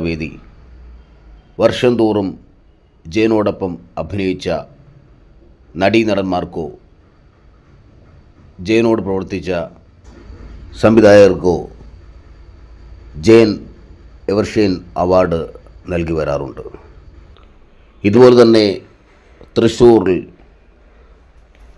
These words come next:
ജയൻ്റെ ആരാധകർ വിവിധ സ്ഥലങ്ങളിൽ ജയൻ്റെ പേരിലുള്ള കലാപരിപാടികൾ അവതരിപ്പിക്കാറുണ്ട്.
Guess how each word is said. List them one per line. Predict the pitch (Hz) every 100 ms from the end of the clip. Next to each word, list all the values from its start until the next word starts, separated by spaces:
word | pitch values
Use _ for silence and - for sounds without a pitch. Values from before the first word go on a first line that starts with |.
| _
ജയൻ്റെ | 80 110 123 113 117 - -
ആരാധകർ | 101 104 98 98 92 - - - - - - - _ - - - 92
വിവിധ | 117 110 104 -
സ്ഥലങ്ങളിൽ | - 90 92 98 85 - - _ - - - _ _ _ _ _ _ _ _ _ - - - _ _ - 78
ജയൻ്റെ | 104 107 104 95 80 - _ _ -
പേരിലുള്ള | 92 95 92 87 85 73 - _ - _ _ _ _ -
കലാപരിപാടികൾ | 95 95 90 87 87 85 80 76 - 73
അവതരിപ്പിക്കാറുണ്ട്. | 76 76 71 65 64 50 50